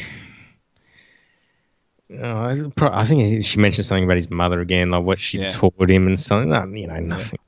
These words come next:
Speaker 1: really that was that kind of interesting to regurgitate.
Speaker 2: Um, something about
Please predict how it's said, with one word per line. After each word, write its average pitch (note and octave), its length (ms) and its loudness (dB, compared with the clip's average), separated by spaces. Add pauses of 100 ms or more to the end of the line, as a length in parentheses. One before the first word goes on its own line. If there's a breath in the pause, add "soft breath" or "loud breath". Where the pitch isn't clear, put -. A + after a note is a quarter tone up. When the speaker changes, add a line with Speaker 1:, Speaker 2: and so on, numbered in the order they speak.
Speaker 1:
really F2 320 0
that G2 220 -2 (340)
was A2 300 -8 (180)
that - 220 -2 (500)
kind F#2 260 0
of F#2+ 220 0
interesting F#2 580 0 (320)
to - 260 0 (920)
regurgitate. G#2 680 2 (1160 soft breath)
Speaker 2:
Um, C#3 480 4 (1300 soft breath)
something D3+ 400 -10
about A2 280 -12